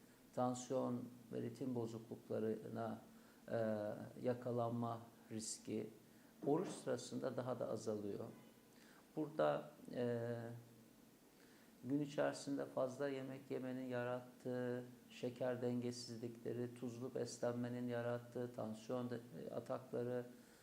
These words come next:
gün içerisinde içilen sigaraların tetiklediği, e, e, nikotin bağım-, bazlı bir takım olumsuzluklar, e, kanın pıhtılaşma özelliklerinin,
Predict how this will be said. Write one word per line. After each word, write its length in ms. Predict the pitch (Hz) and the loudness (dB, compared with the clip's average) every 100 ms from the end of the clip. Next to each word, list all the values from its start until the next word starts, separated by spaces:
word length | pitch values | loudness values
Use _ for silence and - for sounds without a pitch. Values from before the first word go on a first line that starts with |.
| - - - | -20 -20 -6
gün 120 | 127 | -2
içerisinde 600 | 135 135 135 131 - 127 | -2 0 2 2 -2 -2
içilen 380 | 127 - 127 131 | -2 -4 -4 -4
sigaraların 800 | 127 - 127 127 127 123 123 123 | -4 -4 0 2 2 0 -2 -4
tetiklediği, 920 | 120 120 120 - 120 110 117 117 117 - - - | -4 -6 -8 -6 -4 -2 -2 -2 -4 -6 -8 -2
e, 60 | |
e, 80 | 110 110 110 - - - - - - | -2 -2 -8 -6 -6 -8 -10 -10 -6
nikotin 540 | 117 117 127 - 131 | -4 0 0 0 0
bağım-, 340 | 123 120 120 120 123 117 - - | 4 4 4 0 -2 -2 0 8
bazlı 400 | 123 113 - 117 | 8 8 4 -4
bir 100 | 120 | -2
takım 380 | 117 - 123 110 - - - - | -2 0 -4 -4 -10 -18 -18 0
olumsuzluklar, 1200 | 135 127 127 127 127 120 120 - 131 120 120 - - - - - - - | 4 4 2 -2 -6 -4 -4 0 2 4 2 -6 -16 -18 -18 -18 -14 0
e, 340 | 120 117 117 113 | 4 6 4 2
kanın 360 | 135 131 135 135 | 0 0 0 -2
pıhtılaşma 720 | - 123 127 131 127 - 131 | -6 -6 0 0 0 -2 0
özelliklerinin, 920 | 120 123 120 120 120 120 120 123 120 | 0 0 -2 -4 0 0 2 0 0